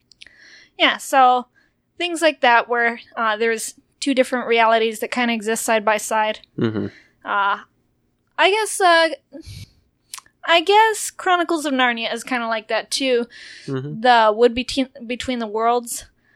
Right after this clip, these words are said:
Speaker 1: I've always loved that concept where there's kind of an in-between place,
Speaker 2: Mm-hmm.
Speaker 1: and you get to that in-between place, and there's just all these pools of water representing worlds, and they could be anything.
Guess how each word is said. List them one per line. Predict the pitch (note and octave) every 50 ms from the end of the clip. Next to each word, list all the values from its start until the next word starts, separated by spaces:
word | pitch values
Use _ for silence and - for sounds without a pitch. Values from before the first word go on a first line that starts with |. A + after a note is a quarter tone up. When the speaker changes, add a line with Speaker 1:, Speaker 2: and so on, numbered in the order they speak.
| _ _ _
Speaker 1:
I've | G#3 G3+
always | A3 A#3 A#3 A3 G#3+ G3+ F#3 F#3+
loved | G#3 G#3+ G#3+ A3 G#3+ G3+ -
that | - G3 E3+ -
concept | - - A3 G#3+ G#3 G3 - - G#3 G#3+ - - -
where | - A3 A3
there's | G#3+ G#3+ G#3+ -
kind | - - B3 A#3+ A#3
of | G#3
an | G3+ G3+ G3 _ _
in-between | B3 B3+ B3+ C4 B3+ A#3+ A#3+ A3 - - - C4 B3 A#3+ A#3 A3+
place, | - - A3+ G#3 G3+ G#3 G#3 - - - _ _ _ - -
Speaker 2:
Mm-hmm. | - A#2 G#2+ G2 G#2
Speaker 1:
and | - A#3
you | A3+
get | G3+ B3 B3 A#3+
to | A3+ A3
that | A#3+ A#3 A3
in-between | A3 A3+ A3 A3 G#3+ - - A#3+ A3 G#3+
place, | - - A3 G#3+ G#3 -
and | - G#3+
there's | G#3+ A3 A3 G#3
just | - G#3+ G#3 - - _
all | - A3 G#3+
these | G#3 A3 G3+ -
pools | _ - A#3 G#3+ G#3+ G#3 G3+
of | A3 G3
water | G#3 G3+ G#3 G3+ G3+ G3+ G3+ - - - - - - _ _
representing | _ A#3 A3+ A3+ - A3 G#3 A3+ A3+ A3 G#3+ G#3 G#3
worlds, | G#3+ G#3+ G#3+ G#3 G3+ G3+ G3+ G3 - - - - _ _ - - - - - - - _ _ _
and | _ F#3+ G3 G3 F#3+ F#3+ G3+
they | G#3+ G#3+
could | G#3 - A3 F#3+
be | G#3+ G#3+ G#3 G#3 G#3 G3 - - _ _ _ _ _ _ _ _
anything. | B3 B3+ B3 A#3 - - - F#3+ G3 F#3+ _